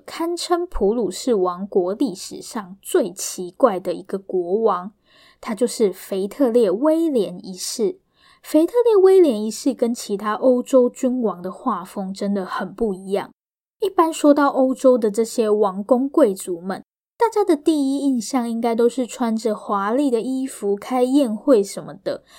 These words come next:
反正他们一定是吃好、用好、穿好。但腓特烈威廉一世不一样，他真的非常奇怪，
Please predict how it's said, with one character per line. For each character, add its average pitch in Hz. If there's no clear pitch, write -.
反 220
正 392
他 415
们 339
一 294
定 330
是 330
吃 302
好、 180
用 202
好、 170
穿 214
好。 -
但 359
腓 190
特 214
烈 214
威 202
廉 175
一 180
世 196
不 196
一 -
样， 175
他 403
真 403
的 349
非 277
常 190
奇 -
怪， -